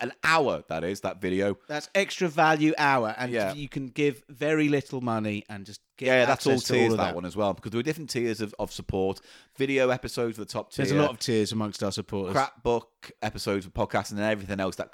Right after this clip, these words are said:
Speaker 1: is associated with the episodes and tan-, tangential stuff, all tiers, including the magazine. There's a new one out
Speaker 2: Ooh, eggs.
Speaker 1: recently, Eggs. Cheap Show magazine, all about eggs, with
Speaker 2: It's
Speaker 1: articles from
Speaker 2: fucking
Speaker 1: Ethan and Biffo and you and me. We all write in it.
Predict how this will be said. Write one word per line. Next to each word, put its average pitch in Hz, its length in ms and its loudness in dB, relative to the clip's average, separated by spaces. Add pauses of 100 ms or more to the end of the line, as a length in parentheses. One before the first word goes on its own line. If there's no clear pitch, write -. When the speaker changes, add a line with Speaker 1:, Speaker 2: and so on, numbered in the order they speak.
Speaker 1:
is 95 100 -4
associated 92 380 -2
with 85 80 -2
the 87 100 2
episodes 87 540 -2
and 85 120 -8
tan-, 87 260 -2
tangential 92 600 -2
stuff, - 300 -4 (260)
all 92 240 0
tiers, 78 320 -2 (180)
including 127 320 -4
the 127 60 -10
magazine. 127 560 0 (140)
There's 120 120 -4
a 127 40 -6
new 147 180 4
one 127 180 2
out 110 220 2
Speaker 2:
Ooh, 180 340 6
eggs. 190 160 6
Speaker 1:
recently, 151 640 0
Eggs. 151 520 -2 (140)
Cheap 165 200 -6
Show 156 80 -2
magazine, 143 340 -2
all 170 80 6
about 165 240 0
eggs, 147 220 2
with 117 100 -4
Speaker 2:
It's 139 140 6
Speaker 1:
articles 139 300 0
from 180 80 -4
Speaker 2:
fucking 170 40 -2
Speaker 1:
Ethan 156 400 2
and 131 240 -6
Biffo 143 400 2
and 120 140 0
you 135 200 2
and 127 140 -2
me. 127 180 4
We 127 160 0
all 151 200 6
write 143 180 4
in 131 140 2
it. 135 160 0